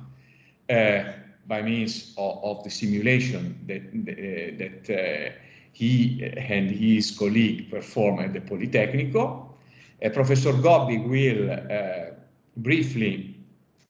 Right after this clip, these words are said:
uh, present advances in design services and in component design, uh, related to test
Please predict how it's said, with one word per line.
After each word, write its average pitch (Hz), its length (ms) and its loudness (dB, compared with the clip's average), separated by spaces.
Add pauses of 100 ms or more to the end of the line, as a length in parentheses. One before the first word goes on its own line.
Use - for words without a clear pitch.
(280)
uh, 107 400 -2 (360)
present 123 680 2
advances 139 800 -2
in 113 180 2
design 127 320 2
services - 880 0 (500)
and 147 480 0
in 113 140 0
component 123 540 2
design, 110 800 2 (280)
uh, 95 40 -6 (640)
related 117 520 0
to 101 80 -10
test 123 480 2